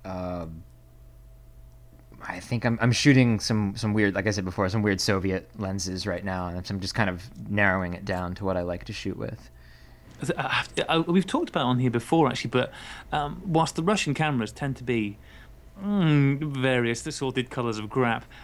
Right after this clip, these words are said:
Speaker 2: um, but a lot of the lenses are really nice. Um, I've got, uh, a couple of the Helios lenses and some Jupiters, and, um, they,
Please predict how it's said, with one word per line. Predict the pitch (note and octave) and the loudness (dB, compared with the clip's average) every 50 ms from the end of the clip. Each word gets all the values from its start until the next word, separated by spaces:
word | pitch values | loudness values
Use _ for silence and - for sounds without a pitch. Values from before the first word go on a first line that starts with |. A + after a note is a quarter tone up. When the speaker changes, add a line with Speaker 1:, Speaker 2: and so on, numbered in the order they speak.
| - - | -8 -4
Speaker 2:
um, | C#3+ C3 B2 B2+ | -2 0 0 0
but | A#2+ - B2 A2+ | 0 -2 -2 -2
a | A#2+ | 0
lot | A#2+ A#2+ E3 G3 - E3 | 0 2 2 0 0 -2
of | D3 - - | -8 -6 -2
the | C3+ B2+ A#2+ A#2 A#2 - - | 0 0 2 0 0 -2 -4
lenses | - C3 B2+ C#3 C3+ F3 E3+ E3 D3 - A#2+ G#2 G2+ - - - | -6 -2 0 0 2 2 2 0 0 -2 -4 -4 -4 -6 -8 -12
are | A2+ G#2+ G#2 G#2 - - - - - A3+ F#3 C#3 A2+ G2+ | -12 -12 -12 -14 -16 -18 -20 -20 -20 -16 -14 -14 -12 -4
really | A2+ C3 D3+ D3 C#3 B2 A2+ A#2 | 0 4 4 6 6 4 4 2
nice. | A#2+ C3+ C#3+ C3 A2 G2 F#2 - - - - - - - | 0 2 2 0 0 -2 -4 -6 -6 -6 -6 -8 -6 -4
Um, | A#2+ A#2 A2+ A2 A#2+ | -2 0 0 0 0
I've | B2 C#3+ C#3+ - | 0 0 -2 -2
got, | - - A2+ - - - - - - - - - - - | -2 -2 -2 -2 -4 -10 -18 -20 -20 -20 -20 -18 -10 -4
uh, | - G#2+ G#2+ G2+ G2 - - - A#2 A#2 C3+ - - | -2 0 0 0 0 -2 -4 -6 -10 -12 -14 -12 -8
a | - - | -8 -6
couple | - - D3+ D3 - C#3 B2+ A#2+ | -2 -2 -2 0 4 4 4 4
of | G#2+ - - | 4 2 -2
the | - B2 A#2 A2+ A2+ A#2+ - | 0 0 2 2 0 -2 -2
Helios | - - C#3 B2+ A#2+ A#2 A2+ G#2+ G#2+ - | 0 2 4 4 6 6 4 4 2 2
lenses | A#2+ A#2 A#2 A#2 A2+ G#2+ A#2 A2+ A2+ A2 G#2+ - - - - | 2 4 4 4 4 4 4 4 4 2 2 -2 -6 -2 0
and | A2+ A2 G#2+ G#2+ G#2 G#2 G2+ G2 G2+ | 2 2 2 2 2 2 0 0 -2
some | - - - B2+ A2 G2+ G2+ G#2 | -4 -2 0 0 0 0 -2 -2
Jupiters, | - C#3 C3+ B2 B2+ C3 A#2+ - B2+ A#2 A#2 A2+ A2 A2 - - - - | 0 2 2 2 0 -2 -2 2 2 4 4 2 2 0 -4 -6 -4 -2
and, | A#2+ G#2+ G#2 G2+ G2+ G2+ G2+ G2+ - - - | -2 0 0 0 0 -2 -2 -4 -6 -4 -2
um, | A2 G#2+ G#2 G2+ G2+ G2+ G2+ G2 G2+ - - - - - - - - - - - - - - - - - - - - - - - - | 0 0 2 2 2 0 0 -2 -4 -8 -14 -20 -20 -20 -20 -12 -12 -12 -12 -12 -20 -18 -18 -18 -18 -18 -20 -20 -20 -20 -20 -14 -8
they, | - D3 A#2+ C3+ C3+ C3 B2+ A#2+ A#2+ A#2+ A#2 A2 A2 A2+ C3 | -4 0 2 4 6 6 6 6 6 4 2 0 -2 -4 -6